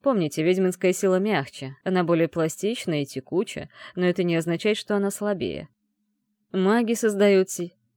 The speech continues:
маги создают стихийную энергию, ведьмы черпают ее из самой стихии. Если нет согласия в работе, лучше не продолжать. На отметки это никак не повлияет.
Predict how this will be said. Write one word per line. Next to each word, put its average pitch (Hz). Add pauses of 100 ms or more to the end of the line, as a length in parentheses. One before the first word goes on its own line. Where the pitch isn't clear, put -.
(640)
маги 185
создают 175
стихийную 160
энергию, 220
ведьмы 208
черпают 208
ее 180
из 175
самой 160
стихии. - (520)
Если 220
нет 196
согласия 156
в 127
работе, 135
лучше 147
не 135
продолжать. - (220)
На 196
отметки 202
это 262
никак 147
не 165
повлияет. -